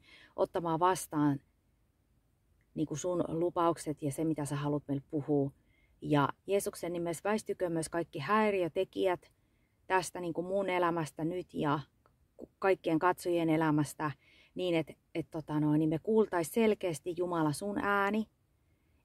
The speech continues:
ettei, ettei tulisi enää niitä, ää, vihollisen niitä harhautuksia ja sitä sumua ja peilejä ja sumuja, mitä se yrittää, niinku, vääriä peilejä ja semmoisten harhautuksia meidän elämään. Ja muutenkin, niinku,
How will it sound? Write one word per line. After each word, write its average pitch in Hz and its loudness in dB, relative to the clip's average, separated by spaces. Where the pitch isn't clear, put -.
ettei, 190 4
ettei 180 2
tulisi 202 4
enää 175 2
niitä, 165 2
ää, 160 4
vihollisen 170 2
niitä 151 4
harhautuksia 190 2
ja 165 0
sitä 160 0
sumua 180 2
ja 151 6
peilejä 165 6
ja 151 4
sumuja, 160 2
mitä 147 2
se 147 0
yrittää, 151 0
niinku, 147 2
vääriä 160 4
peilejä 151 4
ja 143 4
semmoisten 147 2
harhautuksia 143 0
meidän 143 4
elämään. 151 4
Ja 170 2
muutenkin, 202 0
niinku, 160 2